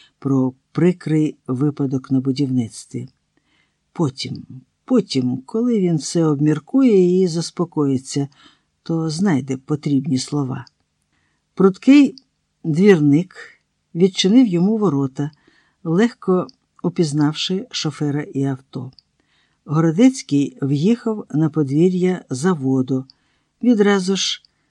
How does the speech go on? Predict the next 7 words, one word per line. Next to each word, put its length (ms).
спостерігши 1080
показово 560
зворушливу 720
картину 800
бесіди 680
Корнелії 680
Францівни 840